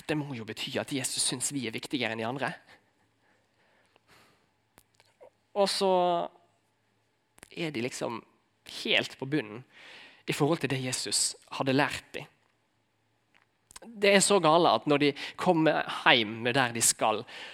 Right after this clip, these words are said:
og setter seg ned, og Jesus spør dem hva har de snakket om på veien, så, så tør de ikke svare engang. Det er ingen som sier noe, for de visste at, eh,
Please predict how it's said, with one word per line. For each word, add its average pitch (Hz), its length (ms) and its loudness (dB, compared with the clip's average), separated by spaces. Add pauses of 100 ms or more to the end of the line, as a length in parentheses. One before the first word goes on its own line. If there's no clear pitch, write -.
(160)
og 160 140 -4
setter 156 260 2
seg 139 160 4
ned, 127 220 2
og 131 80 4
Jesus 120 260 -2
spør 123 240 -6
dem 110 80 -10
hva 160 300 2
har 113 100 0
de 113 60 -2
snakket 131 320 -2
om 101 80 -8
på 120 100 2
veien, 113 320 0
så, 170 220 2
så 190 100 -2
tør 190 240 -2
de 113 80 0
ikke 117 140 0
svare 123 480 2
engang. 117 240 -2 (640)
Det 165 140 2
er 165 80 2
ingen 165 180 2
som 143 80 0
sier 131 260 4
noe, 98 240 -4
for 131 140 -4
de 131 80 -2
visste - 560 0
at, - 400 -8
eh, 95 200 -4